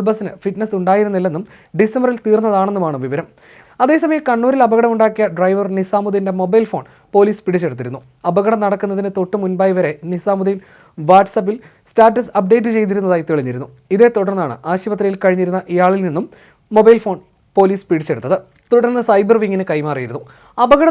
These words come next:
ദിവസം നാല് മണി മുതൽ നിസാമുദ്ദീൻ സോഷ്യൽ മീഡിയയിൽ സജീവമായിരുന്നു. WhatsApp-ൽ ഇയാൾ ഫോട്ടോകൾ ഷെയർ ചെയ്തിട്ടുണ്ട്. എന്നാൽ ഈ കാര്യം ചോദിച്ചപ്പോൾ അത് നേരത്തെ ഷെയർ ചെയ്തതാണെന്നായിരുന്നു നിസാമുദ്ദീൻ പോലീസിന് മൊഴി നൽകിയത്. എന്നാൽ പോലീസ് ഇത് അംഗീകരിച്ചില്ല. ഡ്രൈവിംഗ് സമയത്ത് നിസാമുദ്ദീൻ ഫോൺ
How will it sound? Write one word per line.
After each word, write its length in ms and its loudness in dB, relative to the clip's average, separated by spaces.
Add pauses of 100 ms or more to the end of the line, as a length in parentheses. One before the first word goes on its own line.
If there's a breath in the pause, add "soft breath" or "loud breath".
ദിവസം 260 0 (100)
നാല് 280 6
മണി 180 -2
മുതൽ 140 -2 (120)
നിസാമുദ്ദീൻ 460 -2 (120)
സോഷ്യൽ 320 0
മീഡിയയിൽ 320 0
സജീവമായിരുന്നു. 640 -6 (360 soft breath)
WhatsApp-ൽ 440 2
ഇയാൾ 160 2 (120)
ഫോട്ടോകൾ 440 0
ഷെയർ 220 0
ചെയ്തിട്ടുണ്ട്. 420 -8 (180 loud breath)
എന്നാൽ 220 4
ഈ 100 -4
കാര്യം 260 6
ചോദിച്ചപ്പോൾ 400 2 (120)
അത് 180 -4
നേരത്തെ 260 -2 (100)
ഷെയർ 280 2
ചെയ്തതാണെന്നായിരുന്നു 800 0
നിസാമുദ്ദീൻ 500 -2
പോലീസിന് 380 -4
മൊഴി 220 -2
നൽകിയത്. 280 -8 (460 loud breath)
എന്നാൽ 160 4 (140)
പോലീസ് 320 4
ഇത് 120 4
അംഗീകരിച്ചില്ല. 500 -6 (460 soft breath)
ഡ്രൈവിംഗ് 420 6
സമയത്ത് 400 -2
നിസാമുദ്ദീൻ 540 -2
ഫോൺ 160 0